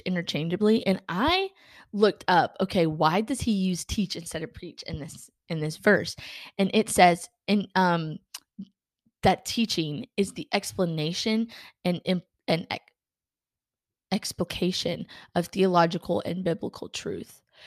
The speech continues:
So I really like how he said teach because he's literally just educating the group. Like, okay, for the Sermon on the Mount, it's literally going through and saying, "Okay,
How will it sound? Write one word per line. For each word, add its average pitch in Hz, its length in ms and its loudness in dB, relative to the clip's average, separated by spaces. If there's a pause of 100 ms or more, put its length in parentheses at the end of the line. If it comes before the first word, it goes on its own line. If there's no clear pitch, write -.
(220)
So - 180 4
I 220 80 10
really 240 480 4
like 165 460 -4 (200)
how 185 220 0
he 185 80 -2
said 165 320 -4
teach - 420 -6
because 190 280 -4
he's 190 240 -4
literally 214 560 0
just 196 220 -4 (120)
educating 170 680 -4
the 165 100 -10
group. 160 360 -6
Like, 156 280 -2
okay, 170 320 2 (420)
for 208 120 2
the 202 100 0
Sermon 196 320 2
on 220 120 4
the 170 60 2
Mount, 156 260 2
it's 185 200 0
literally 190 420 0
going 165 340 0
through 156 200 0
and 151 160 -2
saying, 151 440 -2
"Okay, 165 320 -2